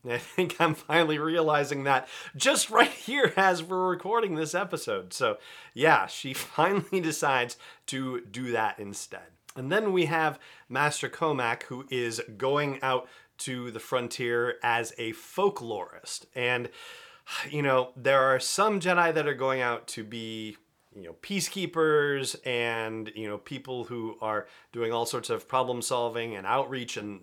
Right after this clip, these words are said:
that sort of thing. And <laughs> I guess you could say more action oriented, if you will.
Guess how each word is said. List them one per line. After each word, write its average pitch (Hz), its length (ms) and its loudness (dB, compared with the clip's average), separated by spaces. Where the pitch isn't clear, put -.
that 123 260 -2
sort 131 200 -2
of 120 80 -10
thing. 131 320 -4
And 120 640 -2
<laughs> - 140 -16
I 113 100 -4
guess 117 220 -2
you 110 80 -14
could 101 140 -18
say 101 140 -6
more 101 280 -8
action 127 400 -4
oriented, 143 600 -2
if 151 220 -4
you 139 120 -4
will. 151 340 0